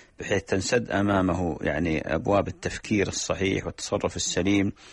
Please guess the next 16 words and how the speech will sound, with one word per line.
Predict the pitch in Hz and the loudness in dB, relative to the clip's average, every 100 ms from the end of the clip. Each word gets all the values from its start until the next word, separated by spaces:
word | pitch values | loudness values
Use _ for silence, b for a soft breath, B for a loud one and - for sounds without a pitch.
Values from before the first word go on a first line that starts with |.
| B B - | B B -6
والمعرفة | - 90 107 98 92 90 | 0 2 4 2 0 -2
التامة، | - 104 98 95 87 - B B B - | -2 2 2 2 0 -4 B B B -12
فلا | - 95 73 57 80 110 135 | -2 0 0 0 2 4 4
يدري | 117 104 | 4 2
ما | 92 87 | 2 0
يقول، | 85 - 67 | -2 -4 -2
يهذي. | 101 98 76 - - _ b b b - | 0 0 -4 -10 -12 _ b b b -6
آه، | 90 78 71 - - | -2 0 0 -2 -2
في | - 151 | 0 2
غضب | 123 139 147 110 | 2 2 2 2
متوسط | 113 101 - 95 127 135 - 85 - | 0 2 -2 0 0 0 -2 -6 -4
دون | 98 101 | 0 2
ذلك، | 95 101 80 65 - | 4 2 2 0 -4
وفي | 127 - | -2 0
غضب | 123 120 139 | 2 2 0
يسير. | 113 - 87 - | 0 0 -2 -2